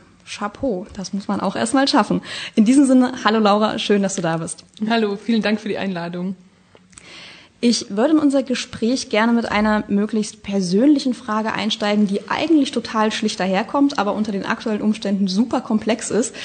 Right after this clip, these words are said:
Speaker 1: nämlich die Frage, wie geht's dir gerade? Sowohl als Politikerin, die aktiv momentan die Rahmenbedingungen mitgestaltet, unter denen wir alle leben, aber auch als Mensch und als junge Frau,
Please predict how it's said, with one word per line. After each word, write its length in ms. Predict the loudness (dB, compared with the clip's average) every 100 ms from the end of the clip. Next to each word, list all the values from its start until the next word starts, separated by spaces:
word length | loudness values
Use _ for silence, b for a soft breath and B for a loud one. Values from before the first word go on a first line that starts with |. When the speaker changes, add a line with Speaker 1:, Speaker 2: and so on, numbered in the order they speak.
| B B
Speaker 1:
nämlich 200 | 4 4
die 100 | 2
Frage, 440 | -2 2 4 2 -4 -2
wie 240 | 4 4
geht's 300 | 6 0 0
dir 120 | -6
gerade? 320 | -10 -8 -4 -4
Sowohl 500 | -2 2 4 4 2
als 440 | 0 0 -4 -6 -10
Politikerin, 640 | -4 -2 -2 -2 0 0 0
die 180 | -4 -4
aktiv 560 | -8 -6 -2 -2 -4 B B B
momentan 400 | -2 -2 0 -4
die 120 | -4 -2
Rahmenbedingungen 720 | 0 4 4 4 0 2 2
mitgestaltet, 600 | 2 -2 -6 -6 -6 -6
unter 160 | -4
denen 220 | -2 0 -2
wir 100 | -2
alle 140 | -2
leben, 320 | 0 2 0
aber 180 | 0 0
auch 140 | 0
als 260 | -2 -4 0
Mensch 380 | 2 4 4 2
und 40 |
als 200 | -4 -2
junge 180 | -2 -2
Frau, 400 | -2 0 0 0